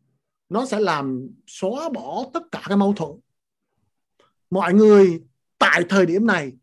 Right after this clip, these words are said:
thế giới chưa đụp lên đầu để đo được cái tần số sóng não của anh. Nếu đo được cái tần số sóng não chúng ta là nó như là cái đường xin xin thế này.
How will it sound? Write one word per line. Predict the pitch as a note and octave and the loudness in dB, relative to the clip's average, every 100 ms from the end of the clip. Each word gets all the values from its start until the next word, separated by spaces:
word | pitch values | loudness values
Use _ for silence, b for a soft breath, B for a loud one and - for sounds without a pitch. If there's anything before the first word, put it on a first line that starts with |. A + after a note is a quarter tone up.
| _ | _
thế | - B3 C4+ | -2 -2 0
giới | A3+ B3+ D#4+ _ | -2 -2 -6 _
chưa | - D#4+ E4+ D#4+ | -8 -6 -4 -6
đụp | C4 C#4 - | -4 -6 -6
lên | C4 C#4+ | -10 -8
đầu | B3 F3+ D3 E3 | -4 -4 -6 -10
để | A#3 | -12
đo | D4 D4+ D4+ D4 | -8 -8 -6 -4
được | G3+ | -4
cái | C#4+ - | -4 -6
tần | A#3 G#3+ G3 | -2 0 -2
số | A3+ - | -4 -8
sóng | D4 C4 D#4+ | -8 -12 -14
não | B3 A3 C4 | -14 -12 -14
của | B3+ C4+ | -12 -12
anh. | B3+ A3+ _ _ _ _ _ _ _ _ _ _ _ _ _ _ _ _ _ _ _ | -12 -14 _ _ _ _ _ _ _ _ _ _ _ _ _ _ _ _ _ _ _
Nếu | E3+ D4+ F#4 - _ | -2 0 -2 -8 _
đo | A#3 B3 D4 | -8 -4 0
được | A#3 - | 0 0
cái | - A3+ - | -6 -6 0
tần | G3+ | 2
số | G3 C4+ | 2 2
sóng | D#4+ E4+ | 0 -4
não | B3+ G3+ | -6 -6
chúng | A3+ D#4 | -6 -8
ta | C4+ A#3+ | -8 -6
là | A3 F3+ | -4 -4
nó | B3 | -6
như | D4+ C#4 D4 D4+ D#4 D4+ | -4 -4 -6 -6 -8 -8
là | C#4+ F#3 | -6 -6
cái | C#4+ | -4
đường | A#3 G#3 | -4 -4
xin | C#4 C#4 | -4 -6
xin | C#4 C#4 | -6 -8
thế | D#4 | -6
này. | D4 G3+ | -8 -10